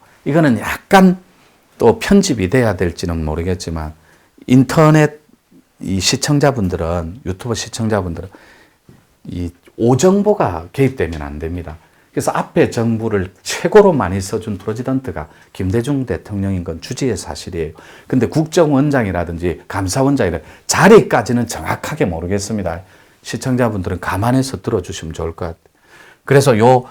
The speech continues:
손정희 씨에게 한번 부탁을 해서 초고속 인터넷망에 몰빵을 합니다. 그것이 아이엠에프를 탈출하는 가장 큰 힘이 되는 거예요.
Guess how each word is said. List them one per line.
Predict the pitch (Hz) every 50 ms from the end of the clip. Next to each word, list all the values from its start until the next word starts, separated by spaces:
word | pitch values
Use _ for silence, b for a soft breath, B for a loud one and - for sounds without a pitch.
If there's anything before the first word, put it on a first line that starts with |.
| B B
손정희 | - - - - 147 151 139 135 120 98 101 101
씨에게 | 101 - - 120 104 92 85 - 80 80 82 85 82 80 80 b b b b b b -
한번 | - - 107 104 123 123 120 120
부탁을 | - 101 - - - 120 117 127 120 113
해서 | 104 85 85 - 90 90 90 -
초고속 | - - - 190 196 196 165 135 131 - 131 127 127 -
인터넷망에 | - 98 95 - - 107 101 98 92 87 85 87 85 82 82 80
몰빵을 | 80 92 117 135 135 143 135 127 113 78
합니다. | 73 76 76 73 78 80 - - b b b b b b b b b b b _
그것이 | - 107 104 120 135 131 - - 92 92 90 90 87 -
아이엠에프를 | - 98 101 107 117 110 113 - - 90 85 82
탈출하는 | - - - 107 98 - - - 95 87 85 82 78 - - -
가장 | - - - - 151 151 156 151 156
큰 | - - - 170 147
힘이 | - - - 175 175 170 165
되는 | - 110 85 82 82 80 80
거예요. | 78 82 80 76 - -